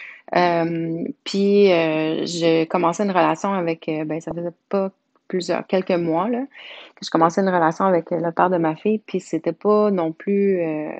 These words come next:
même si j'ai été pendant dix ans à pas vraiment fréquenter personne, euh, parce que je, je, je n'avais eu ma dose une fois, euh, ben là, la chance que j'avais pris, euh, finalement, je réalisais que j'étais aussi avec un pervers narcissique.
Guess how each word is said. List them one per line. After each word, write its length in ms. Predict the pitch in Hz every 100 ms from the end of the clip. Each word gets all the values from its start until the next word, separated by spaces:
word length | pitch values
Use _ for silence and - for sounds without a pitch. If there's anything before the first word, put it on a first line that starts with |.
| -
même 260 | - 175 190
si 240 | - -
j'ai 160 | 180 170
été 200 | 170 202
pendant 640 | 175 160 170 175 175 165 165
dix 320 | 165 170 180
ans 340 | 190 202 175
à 60 | 160 -
pas 100 | 190
vraiment 400 | 180 165 175 180
fréquenter 480 | - 165 156 156
personne, 600 | 185 160 - - 190 208 202 - - - - _ -
euh, 300 | 160 160 160 170
parce 240 | 151 -
que 180 | - 170
je, 220 | 165 - 143 143 143 - - -
je, 200 | - -
je 140 | -
n'avais 240 | 160 151 160
eu 80 | 170
ma 180 | 170
dose 280 | 160 175 175
une 180 | 175 160
fois, 320 | - 185 190 247 - - - - - -
euh, 400 | 170 160 160 160
ben 260 | 160 160 165
là, 120 | 180
la 140 | 185 160
chance 260 | 190 190
que 120 | -
j'avais 300 | 170 160 156
pris, 460 | 147 - 208 214 202
euh, 40 |
finalement, 360 | 170 - 165 180
je 100 | 175
réalisais 460 | 165 156 160 175 190
que 100 | 180
j'étais 380 | 165 - 196 -
aussi 400 | 220 220 - 254
avec 240 | 196 196
un 140 | 202
pervers 340 | 196 165 170 196
narcissique. 680 | 214 208 - - 254 _